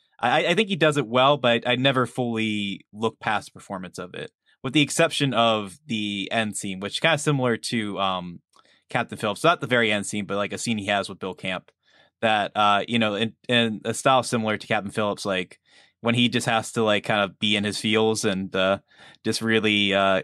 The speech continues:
connect with his emotional side. He's just very good doing that in a natural, like, not super showy way that I, I, I think is really a testament to him as an actor, as a, as a dramatic actor especially. But, um, yeah, I mean, like I said before, I, I really like the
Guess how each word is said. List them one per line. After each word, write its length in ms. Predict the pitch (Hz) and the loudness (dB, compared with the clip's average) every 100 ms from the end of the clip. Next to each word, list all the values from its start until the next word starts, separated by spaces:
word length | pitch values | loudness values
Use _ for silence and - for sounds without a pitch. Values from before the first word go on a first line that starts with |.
| - - | -2 -2
connect 300 | 113 110 - | 0 0 -2
with 80 | 104 | -4
his 180 | 101 | -4
emotional 380 | 107 101 110 117 | -2 -2 0 0
side. 280 | 117 120 117 | 4 4 4
He's 120 | 110 | 0
just 180 | 110 - | -4 -2
very 180 | 110 107 | 0 0
good 280 | 104 104 92 | 0 0 0
doing 180 | 104 104 | 0 2
that 200 | 107 101 | 2 2
in 120 | 98 | 0
a 20 | |
natural, 520 | 98 101 - 110 101 | 0 -2 -2 -2 0
like, 200 | 98 98 | -2 -2
not 260 | 98 104 - | 0 -2 0
super 320 | - 113 107 | -2 -2 -2
showy 340 | 95 107 101 98 | -2 -2 0 0
way 400 | 98 101 110 - _ - _ | 2 2 0 -4 _ -20 _
that 320 | 110 107 104 - | 0 2 0 0
I, 80 | 104 110 | 0 0
I, 200 | 107 107 | 0 -2
I 40 | |
think 180 | 107 110 | -2 -2
is 120 | 101 | -2
really 160 | 101 95 | -2 -4
a 40 | 95 | -2
testament 400 | 98 - 98 85 | -4 -4 -10 -8
to 60 | |
him 180 | 92 95 | -8 -6
as 120 | 92 | -6
an 60 | 92 | -4
actor, 420 | 92 90 95 95 | -4 -4 -10 -8
as 160 | 95 - | -8 -8
a, 160 | 92 - _ | -12 -14 _
as 140 | 110 - | -10 -8
a 20 | |
dramatic 320 | - 120 113 101 | -2 0 0 0
actor 220 | 95 98 | -4 -8
especially. 500 | 95 101 - 92 92 _ _ _ _ - | -8 -8 -8 -12 -16 _ _ _ _ -2
But, 180 | 123 120 | 0 2
um, 260 | 117 117 - | 0 -4 0
yeah, 120 | 254 | 2
I 40 | 185 | 4
mean, 280 | 196 180 | 0 0
like 140 | 156 180 | 0 0
I 40 | |
said 140 | 151 156 | 0 -4
before, 260 | 147 151 | 0 4
I, 120 | 139 131 | 4 4
I 100 | 135 | 2
really 260 | 135 151 | 4 4
like 300 | 147 135 - | 4 2 0
the 400 | 131 123 113 107 | 0 2 2 -2